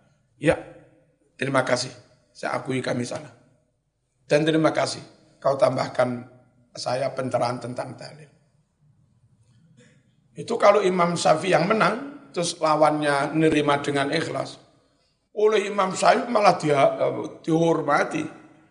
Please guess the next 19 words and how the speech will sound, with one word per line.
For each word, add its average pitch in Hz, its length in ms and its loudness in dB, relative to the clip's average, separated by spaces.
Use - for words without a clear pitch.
Paribasannya 139 720 2
diambungi 135 680 2
tangannya. 147 560 -12
Kenapa 226 400 0
dia 135 240 4
kalah? 143 320 -2
Kok - 160 0
sama 151 240 0
menghormati 143 560 0
sebegitu 139 400 -4
rupa, 123 320 -4
kau 143 160 4
malah 135 240 0
tawaduk 135 480 2
kepada 131 380 -2
dia? 123 180 -10
Dia 233 180 0
waliullah. 262 580 2
Kalau 214 240 2